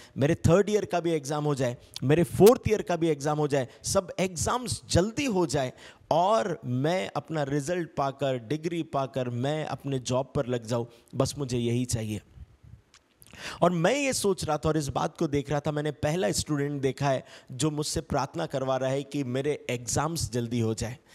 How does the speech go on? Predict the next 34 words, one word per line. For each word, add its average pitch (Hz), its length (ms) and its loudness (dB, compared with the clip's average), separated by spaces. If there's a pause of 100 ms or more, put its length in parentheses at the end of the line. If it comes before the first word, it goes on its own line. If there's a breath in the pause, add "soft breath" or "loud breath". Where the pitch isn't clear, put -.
(240 loud breath)
मेरे 156 180 2
एग्जाम्स, 156 600 -2
मेरी 156 220 2
लाइफ 160 300 0
में 165 160 2
एग्जाम 147 420 -2
आए, 120 200 -4 (480 loud breath)
मेरे 160 180 4
जीवन 185 280 0
में 170 180 4
एग्जाम 156 420 -2
आए। 127 200 -4 (120)
उसका 143 240 -2
रीज-, 151 400 -2
उसका 147 260 -2
कारण 220 440 -2
ये 156 120 2
था, 131 200 0 (300 loud breath)
उसे 151 180 0
पता 156 360 -2
था 120 220 -4 (260 loud breath)
कि 147 80 0
मेरे 143 260 0
लिए 135 200 2
रिजल्ट, 170 580 -2 (540)
मार्कशीट, 185 800 0 (160)
डिप्लोमा, 185 720 -2 (120)
डिग्री, 175 540 -2 (260 loud breath)
ये 135 100 -2
सारे 180 440 -2
कितने 214 520 -2
मायने 135 380 0
रखते 113 280 -4
हैं। 113 140 -6